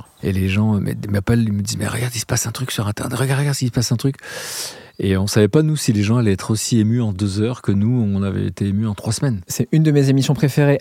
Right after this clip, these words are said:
Speaker 2: avec La Parenthèse Inattendue, évidemment. Mais, euh, cette émission-là, il y a, il y a un truc qui est fou, c'est que, euh, tu sens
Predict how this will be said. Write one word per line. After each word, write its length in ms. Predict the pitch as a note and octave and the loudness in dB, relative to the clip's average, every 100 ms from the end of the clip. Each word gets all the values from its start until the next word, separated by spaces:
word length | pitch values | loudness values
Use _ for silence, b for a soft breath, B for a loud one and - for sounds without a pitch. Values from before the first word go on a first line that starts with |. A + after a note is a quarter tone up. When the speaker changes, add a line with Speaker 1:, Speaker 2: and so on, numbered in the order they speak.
| - | 2
Speaker 2:
avec 260 | B2+ C3 | 2 4
La 100 | C#3+ A#2 | 2 0
Parenthèse 340 | A#2+ A#2+ B2 | 0 0 0
Inattendue, 460 | A#2+ A#2 B2+ B2 B2 | 0 0 0 2 2
évidemment. 400 | A2+ A2+ B2+ E3+ B B B - | 2 2 0 -4 B B B -2
Mais, 200 | B2+ A#2+ | 2 4
euh, 340 | A2+ A2+ A2+ | 6 4 2
cette 220 | A2+ A#2 | 0 0
émission-là, 420 | B2+ B2+ C#3 C3+ D#3+ | 2 2 2 2 4
il 40 | |
y 40 | |
a, 180 | B2+ A#2 | 2 2
il 60 | A#2+ | 2
y 20 | |
a 100 | A#2 | 2
un 80 | A#2 | 2
truc 160 | D3 C3 | 0 0
qui 80 | |
est 20 | C3+ | 0
fou, 140 | - | -2
c'est 160 | E3+ C3+ | -2 -2
que, 420 | B2+ A#2+ A#2 A#2 - _ | 0 2 2 2 -2 _
euh, 100 | A#2+ A2+ | -2 -2
tu 260 | - B2+ | -4 -2
sens 420 | A2+ - F3+ E3 | -2 0 2 2